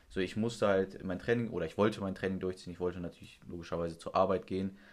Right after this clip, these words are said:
und deswegen konnte ich mir halt so achteinhalb Stunden, acht Stunden Schlaf meistens nicht gönnen. Und wenn dein Körper weiß,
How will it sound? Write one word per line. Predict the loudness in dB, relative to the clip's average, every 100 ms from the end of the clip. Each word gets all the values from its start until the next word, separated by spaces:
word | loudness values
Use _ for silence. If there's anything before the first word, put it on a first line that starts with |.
| -20 -20 -10
und | -2 0
deswegen | 0 0 0
konnte | 2 0
ich | 2
mir | 0 2
halt | 0
so | 0
achteinhalb | 0 0 0 0 -2
Stunden, | -2 -2 -2
acht | -6 -6
Stunden | -4 -2 -2
Schlaf | 2 4 2 -8 _
meistens | 0 0 0 -6 -6
nicht | -6
gönnen. | 0 2 0 -8 _ _ -20 -20 -20 _ 2
Und | 4 4 2 -2 0
wenn | 4
dein | 4 4
Körper | 4 4 4 6
weiß, | 10 10 6 0 -12